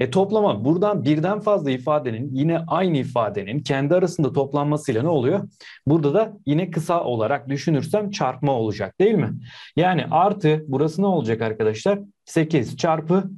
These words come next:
iki mi olacak? Peki iki üzeri sekiz kaçtır? İki üzeri sekiz kaçtır arkadaşlar? İki çarpı iki çarpı iki çarpı iki diye düşündüğümüzde. Şimdi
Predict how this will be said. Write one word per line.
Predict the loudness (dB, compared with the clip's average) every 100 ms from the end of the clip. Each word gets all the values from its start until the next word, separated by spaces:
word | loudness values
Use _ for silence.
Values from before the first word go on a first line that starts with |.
| -4
iki | -2 2 2
mi |
olacak? | 2 -2 -6 -2
Peki | 0 0 -2
iki | -2 0
üzeri | 2 2 0
sekiz | -2 -2 -4
kaçtır? | -4 -6 -6 -8 -8 -14 _ _ _ _ _ _ _ -6
İki | 0 2
üzeri | 4 2
sekiz | 2 0 0 -2
kaçtır | -2 -2 -2
arkadaşlar? | -2 -2 -2 -4 -2 -4 -4 -14 _ _ -20 -20 _ _ _ _ -4
İki | -2 -2
çarpı | 0 0 0
iki | -4 -2
çarpı | 0 -2 -2
iki | -6 -2
çarpı | -2 0 -2
iki | -2 -2 0 0 0
diye | 0
düşündüğümüzde. | 0 0 0 2 0 0 -2 -2 -10 -16 -18 -10
Şimdi | 0 2 0 -2